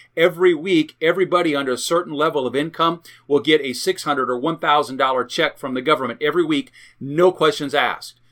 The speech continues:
Do you know what would happen? We, we, we need the Word of God. It absolutely gives us some foundations to build upon. Do you know what would happen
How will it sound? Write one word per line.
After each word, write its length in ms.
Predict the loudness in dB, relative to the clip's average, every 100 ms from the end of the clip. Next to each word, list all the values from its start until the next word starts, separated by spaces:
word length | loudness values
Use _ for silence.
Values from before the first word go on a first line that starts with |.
| _ -20 -18
Do 120 | -10
you 180 | -4 -2
know 300 | 4 6 6
what 180 | 4 0
would 120 | -4
happen? 340 | 0 0 2 -4
We, 200 | -4 -4
we, 220 | -6 -6
we 160 | -8 -10
need 520 | -6 -6 -4 -6 -10 _ _
the 80 | -8
Word 440 | 0 0 0 -4 -10
of 160 | -8
God. 380 | 2 4 4 -2 _ -20 _
It 180 | -4 -4
absolutely 840 | -2 -2 -2 -4 -2 -2 -2 -4 -6 -10
gives 340 | -2 -2 0 -2
us 300 | -2 -2 -12
some 260 | -12 -12 -6
foundations 760 | -4 -4 -2 -4 -4 -14 -14
to 80 | -8
build 260 | -2 -2
upon. 240 | -2 -6 -4
Do 80 | -2
you 60 |
know 180 | 2 2
what 100 | 2
would 100 | -2
happen 420 | -4 -4 -4 -8